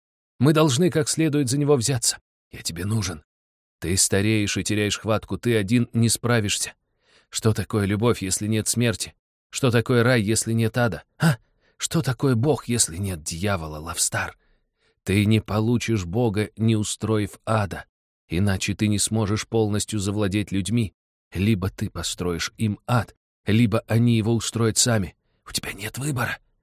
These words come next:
Этот ролик пойдёт в дело». «Да ты с ума сошёл». Лавстар взял Рагнара за воротник,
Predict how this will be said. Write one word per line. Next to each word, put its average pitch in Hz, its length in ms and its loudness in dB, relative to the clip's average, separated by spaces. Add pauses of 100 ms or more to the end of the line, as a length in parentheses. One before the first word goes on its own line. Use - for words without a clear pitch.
(220)
Этот 135 340 2
ролик 151 440 4 (120)
пойдёт 147 400 4
в 113 80 -2
дело». 135 340 2 (720)
«Да 67 200 -8
ты 76 140 -4
с - 120 0
ума 87 240 0
сошёл». - 480 -6 (540)
Лавстар 90 440 2
взял 95 320 2
Рагнара 95 400 2
за 87 120 -2
воротник, 92 540 -2